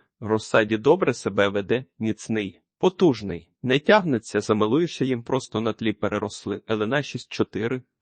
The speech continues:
Київ, Хтп, Хорюм Пригозрів Євтопіц, п'ять нуль п'ять п'ять, Старт два п'ять п'ять. У цей рік не пасинкував,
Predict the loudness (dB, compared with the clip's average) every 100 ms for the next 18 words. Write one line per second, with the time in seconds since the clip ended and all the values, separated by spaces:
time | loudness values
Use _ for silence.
0 | _ _ -2 -2 -4 -12 -20 _ _ _
1 | 0 2 2 0 -2 2 0 2 -2 0
2 | 0 0 0 -2 -4 -8 -20 -20 -2 2
3 | 2 2 -4 -4 0 2 2 -2 -2 -2
4 | -2 -8 2 2 2 -2 -6 -4 0 0
5 | 0 -4 0 0 -2 -8 -10 -2 0 0
6 | -2 -4 -4 -2 -2 -2 -4 -2 0 0
7 | -2